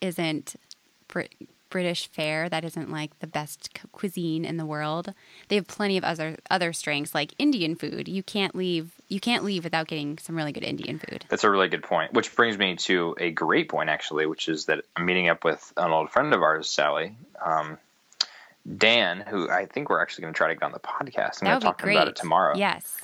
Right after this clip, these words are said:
Speaker 1: Twist his arm.
Speaker 2: But, uh, but he and I are going to enjoy some Indian food together, I believe.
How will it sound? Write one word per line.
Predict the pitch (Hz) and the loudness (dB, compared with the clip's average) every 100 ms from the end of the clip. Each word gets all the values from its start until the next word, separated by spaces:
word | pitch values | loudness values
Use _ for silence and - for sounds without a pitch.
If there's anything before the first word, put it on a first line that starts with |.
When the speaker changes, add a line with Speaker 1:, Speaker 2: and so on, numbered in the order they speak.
| - - | -16 -8
Speaker 1:
Twist | 214 - | -6 -4
his | 196 | -2
arm. | 180 | 2
Speaker 2:
But, | - 87 | 6 6
uh, | 85 80 78 - _ | 6 2 0 -6 _
but | 95 98 | 0 2
he | - | 2
and | 120 | 4
I | 110 104 | 6 6
are | 95 | 2
going | 92 90 | -2 -6
to | 90 | -6
enjoy | 85 80 87 80 | -6 -2 -2 -2
some | - 78 | -4 -4
Indian | 107 98 90 85 | -2 0 0 2
food | 92 82 | 0 2
together, | - 80 73 | 4 6 6
I | 78 | 4
believe. | 80 73 73 | 2 0 -2